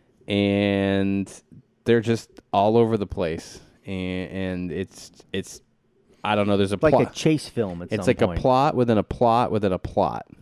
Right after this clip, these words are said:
Speaker 1: You know, they think they're
Speaker 2: Yeah.
Speaker 1: in a game. They think they're in a game. There's an actual bad thing happening, but yet there's another bad thing happening. That's, that's, there's another bad thing happening. It's like three bad things happening that sort of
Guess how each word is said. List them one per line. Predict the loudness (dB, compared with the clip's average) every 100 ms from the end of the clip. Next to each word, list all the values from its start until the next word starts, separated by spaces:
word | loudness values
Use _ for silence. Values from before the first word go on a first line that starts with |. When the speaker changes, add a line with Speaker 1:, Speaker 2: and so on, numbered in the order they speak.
| _ _ _ _ _ _ _ _ _
Speaker 1:
You | 0
know, | 0
they | 2 2
think | 2 4
they're | 4
Speaker 2:
Yeah. | 4
Speaker 1:
in |
a | 4
game. | 2 0 2
They | 0
think | 0 2
they're | 4
in | 4
a | 4
game. | 2 2 2 2
There's | 2 0
an | 0
actual | -2 -2 0 2 2 2
bad | 2 2 2 0
thing | 0
happening, | 0 0 0 0 0
but | -2
yet | -2 -4
there's | -6
another | -6 -2 -2
bad | -2 -4 -4
thing | -6 -6
happening. | -4 -4 -2 -2
That's, | -4 -8 -10
that's, | -10 -12 _ -18 -14
there's | -10 -8
another | -4 -4 -4
bad | -4 -6
thing | -10 -10
happening. | -10 -10 -10
It's | -10
like | -4
three | 0 2
bad | 4 2 0
things | -2 0
happening | -2 0 0 0 -2
that | -6 -2
sort | 0 2
of | 0